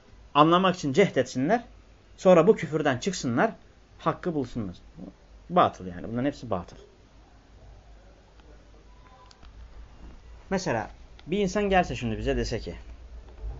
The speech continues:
insanlar işte hacca giderken uçakla gidiyorlar, arabayla gidiyorlar ama ben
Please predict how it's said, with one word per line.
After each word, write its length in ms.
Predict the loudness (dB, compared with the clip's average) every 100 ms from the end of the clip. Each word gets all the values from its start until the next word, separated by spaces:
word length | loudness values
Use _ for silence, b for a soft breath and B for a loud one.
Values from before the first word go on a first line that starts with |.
| -14 -16 -16 -16 -16 -14 -12 -14 -16 -20 -20 -20 -20 -20 -18 -18 -18 -8 -2
insanlar 520 | 0 0 0 0 -2
işte 200 | -4 -2
hacca 260 | -2 0
giderken 420 | -2 0 0 -2 -6
uçakla 340 | -4 -6 -4
gidiyorlar, 420 | -4 -2 0 0
arabayla 440 | -2 -2 -2 -2 -2
gidiyorlar 300 | -4 -4 -2
ama 280 | 0 4 4
ben 220 | 2